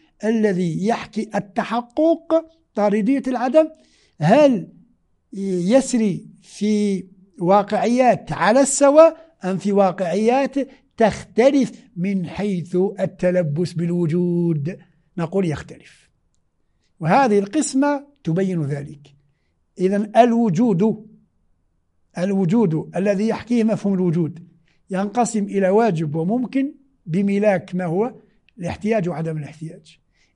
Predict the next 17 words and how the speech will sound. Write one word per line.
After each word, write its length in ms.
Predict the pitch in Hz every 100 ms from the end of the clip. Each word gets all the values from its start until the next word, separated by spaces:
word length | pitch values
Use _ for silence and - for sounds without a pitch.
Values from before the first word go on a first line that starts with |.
| 202
إذن 240 | 214 247
الواجب 560 | 254 262 294 269 294 196
وجود 540 | 240 208 311 285 214
لا 480 | 220 208 190 196 208
يحتاج 500 | 190 - 196 185 160
إلى 200 | 156 165
علة، 400 | 139 160 147 143 - _ _ _ _ _ _ _ -
لا 120 | 185
يحتاج 320 | 226 226 220
إلى 200 | 208 185
غيره. 320 | 160 160 147 139 - _ _ -
الممكن 520 | 190 202 302 254 302
هو 320 | 254 254 240 233
وجود، 460 | 190 277 226 185
يعني 240 | 190 202 262
أمر 400 | 277 226 196 196
متحقق، 760 | 208 208 196 226 196 202 -